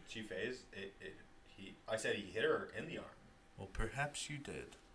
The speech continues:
Speaker 1: I did. <laughs> 'Cause it was when she was on the phone. <laughs>
Speaker 2: So more normally Claremont, <laughs> with her ability to phase, it's
Speaker 1: You know
Speaker 2: still
Speaker 1: what? We
Speaker 2: just
Speaker 1: are covering Claremont. He repeats everything, so we will repeat everything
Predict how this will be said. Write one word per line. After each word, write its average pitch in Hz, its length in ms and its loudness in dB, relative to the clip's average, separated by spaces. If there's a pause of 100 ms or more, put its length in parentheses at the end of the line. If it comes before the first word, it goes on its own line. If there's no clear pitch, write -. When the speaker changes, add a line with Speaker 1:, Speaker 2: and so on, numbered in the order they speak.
Speaker 1:
I 127 100 10
did. - 80 2
<laughs> 160 1080 12
'Cause 185 220 12
it 156 60 8
was 151 80 8
when 147 160 10
she 156 140 6
was 220 300 12
on 147 220 12
the 147 100 12
phone. - 480 10 (320)
<laughs> 139 80 6 (2000)
Speaker 2:
So 143 200 12 (140)
more 147 260 12 (260)
normally 147 380 12
Claremont, 117 640 12 (360)
<laughs> - 300 12
with 165 140 12
her 175 160 12
ability 170 420 12
to 165 80 12
phase, 151 440 12
it's - 180 12
Speaker 1:
You 208 80 12
know 214 60 12
Speaker 2:
still 208 100 12
Speaker 1:
what? 202 240 12
We 180 80 10
Speaker 2:
just 190 160 12
Speaker 1:
are 185 140 12
covering 165 320 12
Claremont. 151 480 12
He 147 80 4
repeats 139 320 2
everything, 127 320 8 (160)
so 117 320 8
we 127 100 2
will 120 120 6
repeat 120 280 6
everything 120 480 12